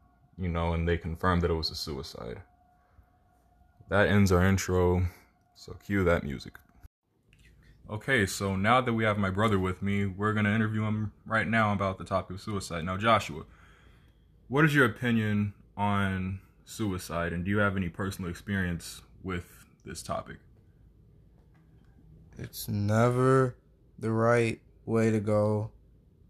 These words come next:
Speaker 2: I have had friends who talk about suicide, but I haven't had anyone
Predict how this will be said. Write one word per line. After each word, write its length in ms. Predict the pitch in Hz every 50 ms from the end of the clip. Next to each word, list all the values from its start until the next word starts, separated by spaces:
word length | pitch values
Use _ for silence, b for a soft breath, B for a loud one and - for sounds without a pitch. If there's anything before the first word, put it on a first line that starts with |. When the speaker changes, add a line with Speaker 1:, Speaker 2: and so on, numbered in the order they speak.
| - -
Speaker 2:
I 120 | 101 117
have 460 | 110 110 117 117 113 110 113 110 107 -
had 300 | 139 - - 98 110 -
friends 800 | - - 104 104 104 104 107 107 104 104 101 - - - - - _
who 140 | - 95 98
talk 380 | - - - - 87 98 - 110
about 260 | 95 98 92 95 -
suicide, 580 | - - 101 98 95 - - 92 90 90 92
but 100 | 104 -
I 120 | 92 - 107
haven't 400 | 104 98 92 95 98 95 92 -
had 320 | - 87 87 92 87 - -
anyone 540 | 87 87 90 92 95 95 95 92 95 92